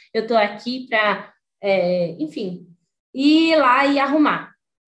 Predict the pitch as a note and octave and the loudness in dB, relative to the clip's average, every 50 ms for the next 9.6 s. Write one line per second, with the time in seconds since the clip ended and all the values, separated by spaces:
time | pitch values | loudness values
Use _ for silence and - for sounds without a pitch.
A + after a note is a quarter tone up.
0 | _ - A#3+ B3 B3+ C4 B3+ C4+ C4 C#4 D4 D#4 C#4 - - D4+ D4 - F4 E4 | _ -14 -12 -10 -8 -4 -2 0 0 2 2 0 0 -2 -4 -8 -6 -2 -2 0
1 | E4+ D#4+ - C#4+ D#4 E4 D#4+ D4+ D4 C#4+ - - - - B3 A3+ A3 A#3+ A3+ A#3 | 0 0 -2 -4 -4 -4 -4 -4 -6 -8 -12 -6 -2 0 0 0 0 -4 -4 -2
2 | A#3 A3 G#3+ A3 A3 G#3+ G#3 G3+ A3 G#3+ - A#3 A#3 - A#3+ A#3 - - B3 A3 | 0 2 2 2 2 2 0 0 -2 -4 -4 -4 -8 -12 -12 -16 -12 -10 -8 -4
3 | G3+ G#3+ G3+ G3 G3+ G#3+ A3 G#3+ G#3+ - A3+ G#3 - - - B3 A#3+ A#3+ A#3+ A#3+ | -2 0 2 2 2 2 2 0 -2 -6 -8 -10 -6 0 2 4 4 4 2 -2
4 | - B3+ B3 A#3+ - A3+ A3 A3 G#3+ G#3+ - - A3 - - G3+ G3+ G3+ G3 _ | -4 -6 -6 -6 -6 -8 -8 -8 -10 -12 -12 -12 -12 -8 -6 -6 -6 -6 -8 _
5 | - - _ _ _ - _ _ _ _ _ _ - C#4+ D#4 D#4 D4+ C#4+ D4 C#4+ | -20 -20 _ _ _ -20 _ _ _ _ _ _ 0 2 4 4 4 4 2 2
6 | D4+ D#4 D#4+ E4+ F#4 F4+ - - - E4+ D4+ D4+ D4+ D4 D4 D4+ D4+ D4 D4 C#4+ | 2 2 2 2 0 -4 -6 -6 -2 -2 0 2 2 0 0 0 -2 -2 -4 -4
7 | - - C#4+ C4 C4 B3+ B3+ B3+ B3 B3 A#3+ A3+ A3 A#3 A#3 B3 B3 - - A#3 | -4 -2 -2 -2 -2 -2 -6 -14 -16 -14 -12 -10 -10 -10 -12 -12 -14 -12 -8 -6
8 | A3+ A3+ A3+ A#3 A#3 - - _ _ _ _ _ _ - F#3+ A3+ A#3 B3+ D4+ D#4+ | -6 -6 -6 -8 -10 -12 -14 _ _ _ _ _ _ -6 -4 -2 0 0 2 0
9 | D4 G#3+ G3 B3 B3 B3+ C#4 D#4+ - - - | 0 0 -2 -2 0 2 2 2 2 0 -6